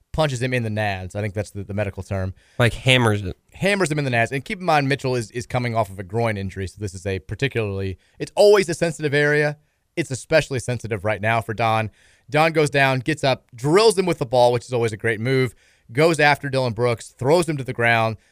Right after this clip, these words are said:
Speaker 1: They wrestle around a little bit. Props to the, the bench coach for the Grizz who, like, tackles.
Speaker 2: He got him.
Speaker 1: He come out of nowhere. Like, the, the first time I saw it, I didn't even know when he entered the frame. I just saw him on the ground with his arms around Brooks, and then I had to rewind it and watch it again. And then after the game, I mean, I'd love to play for you, but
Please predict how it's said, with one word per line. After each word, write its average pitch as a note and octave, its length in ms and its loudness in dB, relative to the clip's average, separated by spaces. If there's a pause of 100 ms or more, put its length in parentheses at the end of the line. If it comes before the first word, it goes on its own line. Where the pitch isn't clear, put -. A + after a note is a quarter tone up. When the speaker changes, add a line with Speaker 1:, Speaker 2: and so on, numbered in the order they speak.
(100)
Speaker 1:
They B2 140 0
wrestle B2 280 0
around A#2 160 0
a A2+ 60 -4
little A2 120 -2
bit. A#2+ 220 -6
Props F3 240 0
to D#3+ 80 -14
the, C#3 240 -2
the B2 100 -8
bench C3+ 320 -2
coach A#2 220 -4
for - 80 -14
the A2+ 80 -6
Grizz A2+ 260 -2
who, A2+ 60 -6
like, A2+ 160 -4
tackles. B2 420 2
Speaker 2:
He D#3 200 4
got A2+ 340 4
him. F2 180 -6
Speaker 1:
He F4 80 -4
come C#4+ 200 2
out C4+ 100 2
of G#3 80 -2
nowhere. F3 360 4
Like, D3 260 -2
the, D#3 100 -2
the D3+ 80 -4
first B3 200 -2
time A#3 100 -4
I G3 40 0
saw F3+ 200 0
it, - 60 2
I D#3+ 40 4
didn't E3 80 -2
even F#3 180 -2
know D#3+ 140 2
when D#3+ 100 0
he D3 60 -2
entered D3 180 -2
the A#2+ 80 -4
frame. C#3+ 340 0
I B2 40 0
just A#2+ 140 -6
saw C#3 100 0
him C#3 120 -2
on C3+ 120 -2
the B2+ 80 -4
ground B2 340 0
with A#2 100 -6
his G#2+ 100 -8
arms A2+ 300 -2
around A2 220 -4
Brooks, A2+ 320 -2
and A#2 80 -8
then A2+ 80 -2
I G#2+ 40 0
had G#2+ 100 -4
to G#2+ 60 -10
rewind A2 440 -4
it G#2 120 -8 (360)
and A2 140 -8
watch A2 220 2
it G2 60 -12
again. A2+ 380 -2 (380)
And C3 140 0
then C#3 80 0
after D3 300 2
the C3 100 -10
game, A#2+ 360 -2
I B2 60 -8
mean, B2 160 -4 (220)
I'd B2 120 -2
love B2 140 -2
to G#2+ 80 -10
play D3 180 0
for A#2+ 160 -4
you, A2 80 -4
but G#2 220 -8